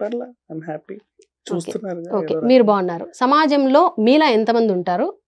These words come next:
Speaker 2: మీలా కాని వాళ్ళు ఎంతమంది ఉంటారు?
Speaker 1: బోల్డ్ మంది ఉంటారు.
Speaker 2: ఆ, సమాజంలో సమస్యలు ఎన్ని ఉన్నాయి, ఎన్ని
Speaker 1: చాలా
Speaker 2: రకాలు
Speaker 1: ఉన్నాయి.
Speaker 2: ఉన్నాయి? ఆ.
Speaker 1: రకరకాల, ఒక్కొక్క సమస్యలో
Speaker 2: వాటిని
Speaker 1: కూడా రకరకాలు ఉన్నాయి.
Speaker 2: ఓకే,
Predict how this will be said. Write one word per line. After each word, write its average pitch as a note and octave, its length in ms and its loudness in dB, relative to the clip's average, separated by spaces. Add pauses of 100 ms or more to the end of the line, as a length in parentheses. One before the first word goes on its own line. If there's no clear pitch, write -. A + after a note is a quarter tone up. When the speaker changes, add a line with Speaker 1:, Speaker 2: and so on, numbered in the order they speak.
(140)
Speaker 2:
మీలా C#4+ 340 6
కాని B3 280 2
వాళ్ళు C4 200 4
ఎంతమంది G3 360 -2
ఉంటారు? G3+ 480 -6
Speaker 1:
బోల్డ్ C#3+ 240 2
మంది B2 200 -16
ఉంటారు. A#2+ 440 -14
Speaker 2:
ఆ, F#3+ 160 0
సమాజంలో D4 540 4
సమస్యలు C4+ 440 2
ఎన్ని G#3+ 160 2
ఉన్నాయి, F#3+ 400 -4
ఎన్ని A3+ 180 2
Speaker 1:
చాలా G#3+ 120 2
Speaker 2:
రకాలు G3+ 240 4
Speaker 1:
ఉన్నాయి. F3+ 280 -4 (560)
Speaker 2:
ఉన్నాయి? F#3 140 -6
ఆ. D3 280 -8
Speaker 1:
రకరకాల, C#3+ 380 -2
ఒక్కొక్క D3 280 -2
సమస్యలో F3+ 480 8
Speaker 2:
వాటిని F#3 160 10
Speaker 1:
కూడా A#3 160 6
రకరకాలు E3 400 4
ఉన్నాయి. A#2 220 -6
Speaker 2:
ఓకే, B3 420 6